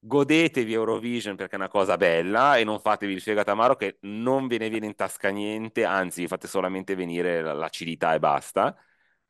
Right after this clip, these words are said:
E niente, fatevi un po' i conti, mi raccomando, partecipate alle stanze Twitter per, eh, dirci cosa pensate delle canzoni, iniziate a pensarci che qua ormai ci stiamo avvicinando subito, a, a breve ci saranno già le prove,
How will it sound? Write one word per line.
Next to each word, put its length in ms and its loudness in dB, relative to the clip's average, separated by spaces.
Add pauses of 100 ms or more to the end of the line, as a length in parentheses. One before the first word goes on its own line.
(360)
E 1400 2
niente, 500 -4 (260)
fatevi 400 2
un 80 0
po' 120 6
i 60 4
conti, 540 2
mi 100 -2
raccomando, 800 0
partecipate 600 -2
alle 120 -2
stanze 580 -2
Twitter 500 0
per, 280 0
eh, 800 0
dirci 340 -10
cosa 220 -6
pensate 280 -4
delle 160 2
canzoni, 640 -2 (240)
iniziate 500 0
a 40 2
pensarci 500 -2
che 80 -20
qua 140 -2
ormai 200 -6
ci 120 -12
stiamo 220 -6
avvicinando 840 -2
subito, 420 -4
a, 200 0
a 80 -6
breve 220 0
ci 120 -10
saranno 280 -6
già 80 -2
le 120 -4
prove, 540 -2